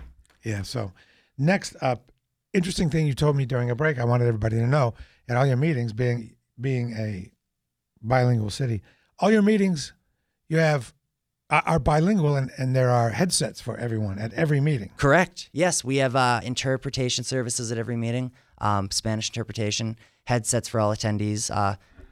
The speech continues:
Speaker 2: all of the documentation, the presentations, all of that, English and Spanish. Um, we also hold smaller meetings where we don't do the headsets, but we actually do sort of a short English presentation followed by a short Spanish presentation,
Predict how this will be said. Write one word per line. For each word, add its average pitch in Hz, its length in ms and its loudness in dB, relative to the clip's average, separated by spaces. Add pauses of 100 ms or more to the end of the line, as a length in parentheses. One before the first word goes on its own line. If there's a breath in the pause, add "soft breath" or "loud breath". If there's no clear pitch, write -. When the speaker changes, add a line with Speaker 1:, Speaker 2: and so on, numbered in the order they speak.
(140 soft breath)
Speaker 2:
all 120 220 2
of 113 120 -2
the 113 220 0
documentation, 110 920 0
the 101 60 -4
presentations, 113 720 0
all 101 180 0
of 98 60 -4
that, 113 300 2 (180 soft breath)
English 107 340 -2
and 104 120 -4
Spanish. 117 580 0 (220 soft breath)
Um, 69 320 -4
we 120 120 0
also 127 320 2
hold 113 460 -2 (160 soft breath)
smaller 139 500 4
meetings 131 460 0
where 113 160 0
we 110 80 0
don't 117 160 0
do 113 80 -2
the 104 80 -6
headsets, 127 460 -2
but 110 80 -6
we 104 80 0
actually 107 280 -4
do 104 380 -2 (220 loud breath)
sort 110 240 0
of 98 120 0
a 104 300 0 (100)
short - 360 -2
English 113 260 -4
presentation 104 500 -2
followed 95 160 0
by 98 100 0
a 98 40 -2
short - 180 -10
Spanish 101 400 -6
presentation, 104 680 -8